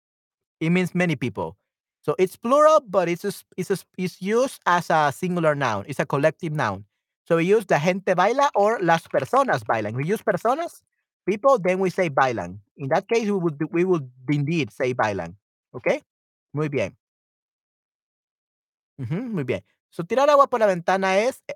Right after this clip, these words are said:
atraer lluvia, to attract the rain. No, I don't think that that's it. Echar fuera los problemas del año y organizar una fiesta con los vecinos. I don't think your,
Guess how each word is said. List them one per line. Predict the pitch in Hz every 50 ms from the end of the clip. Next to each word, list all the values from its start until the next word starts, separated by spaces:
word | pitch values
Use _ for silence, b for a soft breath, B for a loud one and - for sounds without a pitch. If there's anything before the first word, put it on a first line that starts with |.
| _ -
atraer | 156 156 - 160 156 165 170
lluvia, | 151 180 185 214 262 285 -
to | - 190
attract | 143 - - 160 156 -
the | 170 156
rain. | 160 185 247 302 339 285
No, | 170 170 180 165 135 110 95
I | 123
don't | 160 185 190 -
think | 214 208 214 190
that | 185 170 165 _ _ _ -
that's | - 151 - _ -
it. | 180 233 - _ _ _ _ _ _ _ _ _ -
Echar | 156 156 - - 190 196 196
fuera | - - 214 214 208
los | 208 202 208
problemas | - 180 180 185 190 196 165
del | 185 175 185
año | 208 247 277 294 294 - 190
y | - 185
organizar | 180 165 151 160 160 156 156 - 196 190 196
una | 190 180
fiesta | - 185 190 185 - 196
con | 185 - 175 165
los | 147
vecinos. | 143 139 - 147 127 113 104 98 104 -
I | 175 233
don't | 277 294 294 -
think | - 269 269 269 240 185 190
your, | 208 202 185